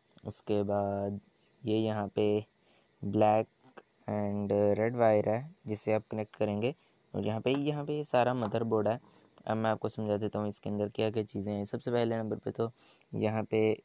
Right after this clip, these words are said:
इसे, अब इसे मैं थोड़ा करीब ले आता हूँ जिससे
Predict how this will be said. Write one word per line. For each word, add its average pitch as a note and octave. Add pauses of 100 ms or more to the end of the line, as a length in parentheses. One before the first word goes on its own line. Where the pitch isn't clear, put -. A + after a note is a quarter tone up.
इसे, A2 (420)
अब G#2+
इसे A2
मैं G#2+
थोड़ा G#2+
करीब A2+
ले A#2
आता G2+
हूँ A#2+ (720)
जिससे G2+